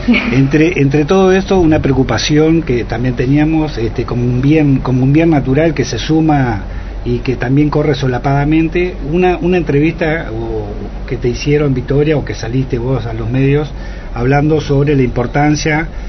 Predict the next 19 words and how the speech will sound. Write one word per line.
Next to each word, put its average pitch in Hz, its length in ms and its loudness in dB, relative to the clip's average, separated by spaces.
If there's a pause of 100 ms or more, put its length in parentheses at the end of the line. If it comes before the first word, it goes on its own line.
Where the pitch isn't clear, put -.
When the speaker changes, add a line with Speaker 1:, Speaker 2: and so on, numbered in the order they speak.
(280)
Speaker 2:
este, 110 300 -4
obviamente, 135 880 2
eh, 123 160 -4
de, 127 360 0
del 120 220 0
tema 147 300 2
del 131 160 4
agua. 113 380 -4 (380)
Y 127 200 2
hoy 151 320 4
que, 143 560 0
este, 110 180 -6
por 123 160 -4
lo 123 80 -2
menos 147 300 2
que 127 80 -2
el 127 80 2
agua 135 240 0 (360)
cotiza, 156 600 -2